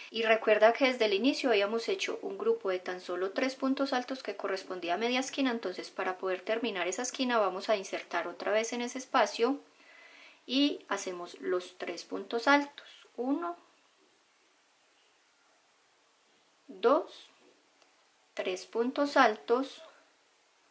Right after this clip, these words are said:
las dos cadenas que nos corresponden de separación y ahora en la cadena número tres que hacías al inicio insertas y haces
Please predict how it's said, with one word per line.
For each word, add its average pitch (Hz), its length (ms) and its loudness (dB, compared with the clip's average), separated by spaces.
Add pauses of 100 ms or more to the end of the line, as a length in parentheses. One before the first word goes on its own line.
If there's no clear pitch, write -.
(1040)
las 190 420 -2
dos 190 260 0
cadenas 339 800 4
que 214 120 -4
nos 190 220 -10
corresponden 180 720 -6
de 165 120 -8
separación 269 760 2
y 202 120 -2
ahora 170 400 0
en 190 200 -4
la 175 140 -2
cadena 175 400 -6
número 175 380 -6
tres 226 260 -2
que - 100 -8
hacías 196 480 -6
al 202 180 -2
inicio 269 600 0 (840)
insertas 247 840 0
y 202 180 -2
haces 247 460 -2